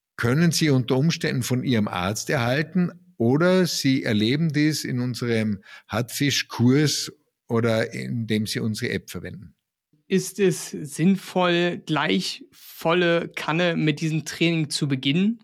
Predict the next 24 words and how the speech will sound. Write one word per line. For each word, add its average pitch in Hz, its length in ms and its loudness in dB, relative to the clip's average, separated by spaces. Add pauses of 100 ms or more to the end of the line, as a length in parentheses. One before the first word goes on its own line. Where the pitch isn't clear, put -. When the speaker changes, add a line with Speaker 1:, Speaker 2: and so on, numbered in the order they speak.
(180)
Speaker 1:
Also 131 180 0
es - 240 -2
sollte 160 380 0
auf 131 180 -2
jeden 156 380 0
Fall 160 440 0
bei 135 140 -2
jemandem, 127 640 0
der 113 200 0
einen 101 280 2
Diabetes 113 640 -2
hat, 147 400 -4
der 107 80 0
eine 107 140 0
manifeste 107 640 -2
Erkrankung, 113 800 -4
eine 107 240 -2
Diagnose 107 720 -2
hat, 127 180 -2
womöglich 107 420 -6
auch 110 120 -6
schon 104 180 -4
Medikamente 98 680 -4
einnimmt, 117 580 -4